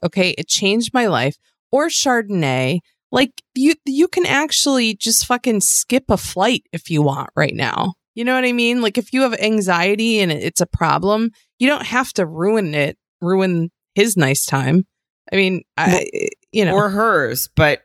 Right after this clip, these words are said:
Speaker 2: uh, yeah,
Speaker 1: Right.
Speaker 2: I wonder, but I, and I, I, but that's the, it, the question is, how bad was it? And I would really like to know, because was it really bad, or is he th-,
Speaker 1: Yeah.
Speaker 2: that, or is he that's, is he gonna be that shitty? Because that means, I mean, God forbid this girl has a bad period,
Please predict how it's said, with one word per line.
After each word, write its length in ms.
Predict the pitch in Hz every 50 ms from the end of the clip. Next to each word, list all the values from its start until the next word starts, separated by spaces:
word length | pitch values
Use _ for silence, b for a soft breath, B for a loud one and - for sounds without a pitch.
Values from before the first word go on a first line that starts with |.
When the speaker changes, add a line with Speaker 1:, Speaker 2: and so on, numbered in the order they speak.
| _ -
Speaker 2:
uh, 80 | 120 - -
yeah, 140 | - 196 180 151
Speaker 1:
Right. 80 | 151
Speaker 2:
I 40 | 175
wonder, 400 | 175 170 180 180 175 185 180 -
but 160 | - 170 170
I, 20 | 170
and 300 | 160 156 - - 165 160
I, 160 | 147 147 147 -
I, 160 | - 147 - - 135 151
but 120 | 160 147
that's 300 | - 151 151 - - -
the, 220 | - 147 151 127 - _ _
it, 280 | - 147 135 - _ -
the 100 | 156 143
question 520 | - - 165 156 151 - - - 160 143
is, 260 | 147 139 135 127 -
how 200 | - 147 135 127
bad 280 | - 131 123 120 120 110
was 240 | 113 113 110 107 117
it? 220 | 107 98 - _ _ -
And 180 | 127 131 123
I 80 | 117 127
would 160 | 131 127 120
really 280 | 120 127 117 113 120 113
like 220 | 113 107 101 -
to 120 | - - 120
know, 220 | 117 104 101 98
because 300 | 104 127 127 143 135 113 123
was 180 | 127 131 123
it 100 | 131 -
really 240 | - 190 220 233 240
bad, 380 | 220 233 226 220 214 214 214 -
or 180 | - 139 147 147
is 180 | 123 120 -
he 480 | - - 165 147 143 139 139 135 131 _ _ _ _ _ _ _ _ _ -
th-, 160 | 135 135 123
Speaker 1:
Yeah. 340 | 170 175 170 160 156 151 160
Speaker 2:
that, 300 | 156 143 135 139 131 - _ -
or 100 | 151 151
is 120 | 143 -
he 120 | - 165
that's, 400 | 151 143 135 - - - - - - _ -
is 180 | 143 156 147
he 100 | - 165
gonna 160 | 139 156 143 135
be 120 | 135 139
that 160 | 131 127 92
shitty? 320 | - - - 143 120 117 110
Because 240 | 107 113 - 135 -
that 200 | - 135 127 127
means, 260 | 131 123 120 123 -
I 60 | 131
mean, 220 | 120 117 110 113 -
God 220 | - 131 123 120 - -
forbid 280 | - 120 - 135 127 110
this 140 | 113 -
girl 180 | - - 113 113
has 140 | 110 110 - 123
a 40 |
bad 220 | 107 107 107 - -
period, 520 | - 143 139 131 110 87 98 107 107 -